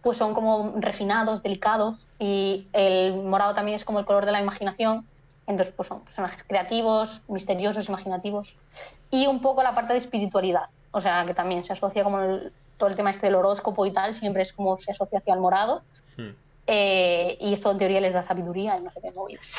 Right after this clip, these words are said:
Speaker 2: Qué guay.
Speaker 1: <laughs> El rollo místico, espiritual.
Speaker 2: Me, me gusta esto porque precisamente nuestro logo es morado y es como a ver si podemos rascar algo de ahí, de, ah, sí. <laughs>
Speaker 1: Sí, pues sí.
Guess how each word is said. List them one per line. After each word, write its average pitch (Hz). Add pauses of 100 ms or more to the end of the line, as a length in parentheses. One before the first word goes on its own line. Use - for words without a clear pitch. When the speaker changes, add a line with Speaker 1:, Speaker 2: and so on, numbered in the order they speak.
Speaker 2:
Qué 127
guay. 110
Speaker 1:
<laughs> -
El -
rollo 202
místico, 190
espiritual. 196 (260)
Speaker 2:
Me, 131
me 127
gusta 143
esto 143
porque 131
precisamente 120
nuestro 117
logo 113
es 104
morado 117 (100)
y 107
es 104
como 117
a -
ver 104
si 120
podemos 110
rascar 104
algo 107
de 104
ahí, 101
de, 95
ah, 139
sí. -
<laughs> - (1300)
Speaker 1:
Sí, 214 (100)
pues 220
sí. 226